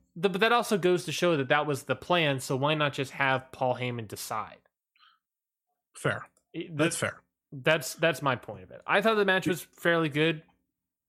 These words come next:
Speaker 1: I, I
Speaker 2: Until the, until the shit ending. I
Speaker 1: And,
Speaker 2: think
Speaker 1: yeah.
Speaker 2: that, I think a lot of people could agree to that. I thought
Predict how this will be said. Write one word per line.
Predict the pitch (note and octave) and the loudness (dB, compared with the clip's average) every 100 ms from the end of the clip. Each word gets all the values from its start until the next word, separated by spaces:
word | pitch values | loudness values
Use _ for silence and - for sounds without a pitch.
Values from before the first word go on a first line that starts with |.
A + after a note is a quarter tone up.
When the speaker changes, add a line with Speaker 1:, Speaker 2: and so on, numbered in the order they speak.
| - | -4
Speaker 1:
I, | C3 | 0
I | |
Speaker 2:
Until | B2+ C#3+ A#2+ B2 | 0 0 -2 -2
the, | A#2+ B2 A#2+ - | -2 -2 -4 -6
until | C3 A#2+ C#3+ | -8 -2 -2
the | B2+ | -2
shit | - C3+ | -2 -2
ending. | B2 G#2 - - - | -2 -6 -12 -18 -8
I | |
Speaker 1:
And, | B2 | -4
Speaker 2:
think | B2+ A2 | -4 -4
Speaker 1:
yeah. | G#2+ | -4
Speaker 2:
that, | A2+ - | -4 -2
I | F#3+ | 0
think | B3 | 0
a | F3 | 0
lot | A#2+ G#2 | 0 -4
of | - | -6
people | G#2+ A#2+ | -14 -12
could | - | -12
agree | A2+ G2+ G#2 | -10 -6 -4
to | |
that. | G#2+ A2+ | -2 0
I | C3 | 0
thought | E3 E3 D3+ | 2 2 0